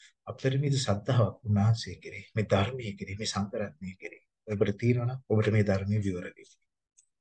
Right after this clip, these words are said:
හොඳයි. එහෙනම් දෘෂ්ටි මතවාද පැත්තක තියලා මේ මොහොත එළඹෙන්නේ හැම මොහොතක්ම පෙර නොතිබී හටගන්න මොහොතක. ඔබ දක්ෂයෙක් වුණොත් පෙර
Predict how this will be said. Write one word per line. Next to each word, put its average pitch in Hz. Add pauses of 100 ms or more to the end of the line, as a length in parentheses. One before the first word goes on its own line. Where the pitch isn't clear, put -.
(140)
හොඳයි. 147 (720)
එහෙනම් 196
දෘෂ්ටි 156
මතවාද 165
පැත්තක -
තියලා 110 (1800)
මේ 165
මොහොත 185
එළඹෙන්නේ 151
හැම 139
මොහොතක්ම 202
පෙර 170
නොතිබී 165
හටගන්න 165
මොහොතක. 143 (460)
ඔබ 165 (100)
දක්ෂයෙක් 175
වුණොත් 185 (1300)
පෙර 143